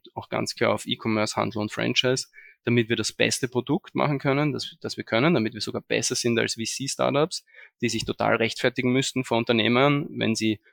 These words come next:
neunundneunzig Prozent des Marktes, den sie targetieren, allein schon aufgrund ihrer technischen Voraussetzungen aussparen würden. Aber darin liegt bei uns total die, die Kraft oder die Macht. Wir haben ein paar tausend I C Ps in Österreich, ein paar zigtausend in Deutschland,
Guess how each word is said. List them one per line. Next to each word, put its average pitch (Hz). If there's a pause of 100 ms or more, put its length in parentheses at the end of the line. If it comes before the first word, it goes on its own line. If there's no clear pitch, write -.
neunundneunzig 107
Prozent 107
des 110
Marktes, 101
den 107
sie 101
targetieren, 107 (260)
allein 104
schon 107
aufgrund 107
ihrer 101
technischen 104
Voraussetzungen 107
aussparen 104
würden. 123 (300)
Aber 110
darin 117
liegt 123
bei 113
uns 117
total 104
die, 104 (600)
die -
Kraft 107
oder 107
die 104
Macht. 107 (300)
Wir -
haben 110
ein 110
paar 107
tausend 107
I 110
C 110
Ps 117
in 113
Österreich, 143
ein -
paar 107
zigtausend 113
in 107
Deutschland, 143